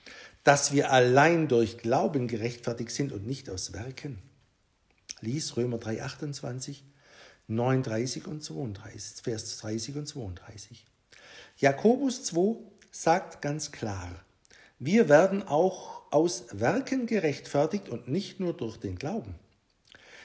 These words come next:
Wenn wir uns um diese Stelle herum winden und sagen, dass sie sich auf die Werke nach unserer Errettung beziehen, ist das nicht richtig.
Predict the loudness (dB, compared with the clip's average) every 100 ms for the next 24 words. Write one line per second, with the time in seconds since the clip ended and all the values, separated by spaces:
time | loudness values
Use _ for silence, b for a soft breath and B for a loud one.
0 | B 4 6 6 6 4 2 0 -2 -2
1 | 0 -2 -2 0 2 2 2 0 2 4
2 | 4 6 4 2 -2 B B B -2 2
3 | 6 6 4 2 2 2 0 -4 -4 -4
4 | -2 -2 -2 -4 -2 0 0 0 -2 B
5 | B B _ -6 2 4 4 0 -2 -2
6 | -2 -4 -4 -4 -4 -4 -6 -8 -4 -4
7 | -4 -6 -6 -4 -2 -2 -4 -4 -4 -8
8 | -10 -6 -6 -10 -16 -16 -20